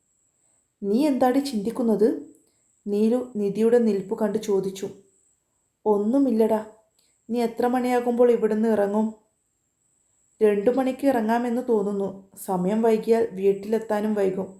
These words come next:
ഉം, എന്നാൽ ഞാനും വരുന്നു. എനിക്കും വയ്യ ഒറ്റയ്ക്ക് ക്ലാസ്സിലിരിക്കാൻ. ഉം,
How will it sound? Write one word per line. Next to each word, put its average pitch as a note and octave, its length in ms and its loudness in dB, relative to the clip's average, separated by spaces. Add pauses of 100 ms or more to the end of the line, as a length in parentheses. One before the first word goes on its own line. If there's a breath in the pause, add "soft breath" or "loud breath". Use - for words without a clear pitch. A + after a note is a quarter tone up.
(600)
ഉം, A3 200 0 (580)
എന്നാൽ G#3+ 380 2
ഞാനും A3 420 2
വരുന്നു. G3+ 340 2 (560)
എനിക്കും G3 400 -2
വയ്യ F#3+ 300 4 (120)
ഒറ്റയ്ക്ക് G3+ 420 0
ക്ലാസ്സിലിരിക്കാൻ. F#3+ 760 -2 (720)
ഉം, A3 200 -2